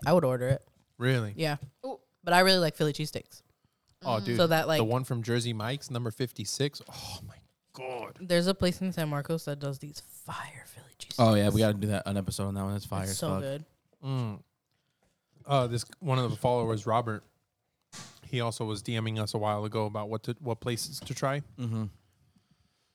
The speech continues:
Speaker 2: Uh, I forgot the Philly cheesesteak one. I don't, I don't know if he gave me the name or not, but he told me about this other place that has bomb, uh, wings,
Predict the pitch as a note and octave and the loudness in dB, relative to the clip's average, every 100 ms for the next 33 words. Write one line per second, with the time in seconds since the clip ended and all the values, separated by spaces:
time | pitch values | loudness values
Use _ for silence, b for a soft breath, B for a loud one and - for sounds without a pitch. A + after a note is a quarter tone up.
0 | _ _ - C3 B2+ B2+ D3 D3+ C3+ D3+ | _ _ -6 -2 -2 -2 -2 -2 0 0
1 | C#3 - C#3 - C3 A#2+ A#2 A#2 C3 B2+ | 0 0 -2 0 -4 -2 -4 -2 0 0
2 | C#3 C#3+ D3 D3 C3 C3 C3+ A2+ A2 B2+ | 0 2 2 2 0 0 0 0 0 0
3 | A2+ G#2+ G#2+ A#2+ A2 C3+ A#2+ C3 B2+ B2+ | 0 -2 -4 -4 -4 -2 0 2 2 0
4 | A#2+ A2+ A2+ A2+ A#2+ A#2 A2+ A#2 A2 A#2+ | 0 0 0 0 -2 -2 -2 -2 -2 -2
5 | A2 A2 G#2 _ _ G#2+ A2 G#2+ G#2+ - | -2 -4 -6 _ _ -6 -4 -6 -8 -6
6 | A2+ G#2 G#2 G#2 G2 _ _ _ _ _ | -4 -4 -6 -8 -12 _ _ _ _ _
7 | _ _ _ - G#2+ C3 C3 B2+ | _ _ _ -8 -2 0 0 -4